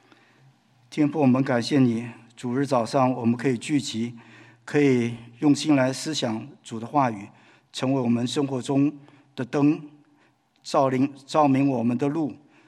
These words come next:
我们现在恳求真理的圣灵来亲自引导我们，让我们每个心田都是好土，能够听得进去，能够吸收，能够发芽，能够长出果子来。感谢祷告，是奉耶稣基督的名，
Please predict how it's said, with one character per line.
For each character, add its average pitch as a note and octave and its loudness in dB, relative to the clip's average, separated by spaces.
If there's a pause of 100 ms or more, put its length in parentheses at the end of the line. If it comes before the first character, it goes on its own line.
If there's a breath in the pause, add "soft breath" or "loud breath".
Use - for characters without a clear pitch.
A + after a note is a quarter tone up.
(360 soft breath)
我 B2 -6
们 B2+ 2
现 D3+ -4
在 C#3 2
恳 C3 -4
求 C3 -4
真 D3 0
理 C#3 2
的 A#2 -6
圣 C#3 -2
灵 B2 -2
来 B2 -4
亲 C3+ -4
自 C3+ -2
引 B2 0
导 C3+ 2
我 B2 -2
们， G#2+ -6
让 C3+ 2
我 A#2+ 0
们 B2+ 0
每 A#2 -2
个 C3 -6
心 D#3 -2
田 C#3 -4 (320 loud breath)
都 D3 -4
是 C#3+ -8
好 B2+ -8
土， A#2+ -12 (460 soft breath)
能 B2+ 0
够 C#3 2 (720 soft breath)
听 F3 -4
得 D3+ 0
进 D3+ 0
去， C#3 -2
能 B2+ -4
够 B2+ -4
吸 C#3+ -4
收， C#3 -4
能 B2+ -8
够 C3 -8
发 C3 0
芽， A#2+ -4
能 B2+ -6
够 B2 -6
长 A2 -8
出 C3 -14
果 A2+ -10
子 A#2+ -12
来。 G#2+ -12 (480 soft breath)
感 A#2+ -4
谢 D3 -2
祷 A#2 -2
告， B2+ -6
是 A#2+ -14
奉 B2 -6
耶 B2 -10
稣 B2 -14
基 B2+ -10
督 B2 -12
的 A#2+ -10
名， G2+ -14